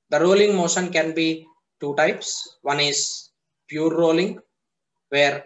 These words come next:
translational velocity magnitude is equal to rotational velocity magnitude, and V C R will be equal to zero. The, the velocity of the particle which is in contact with the ground, its relative velocity is zero.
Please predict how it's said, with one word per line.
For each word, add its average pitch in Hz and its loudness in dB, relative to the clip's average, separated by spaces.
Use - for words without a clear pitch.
translational 160 0
velocity 147 -2
magnitude 127 -6
is 135 -4
equal 147 -2
to 185 -2
rotational 160 -2
velocity 117 -6
magnitude, 98 -12
and 135 -6
V 175 2
C 190 0
R 165 2
will 143 -6
be 139 -6
equal 117 -8
to 190 -4
zero. 120 -8
The, 120 -4
the 143 2
velocity 170 2
of 160 2
the 156 0
particle 143 -2
which 143 -6
is 170 0
in 156 -4
contact 139 -4
with 147 -6
the 127 -4
ground, 127 -8
its 156 -2
relative 175 2
velocity 151 -2
is 143 -8
zero. 117 -12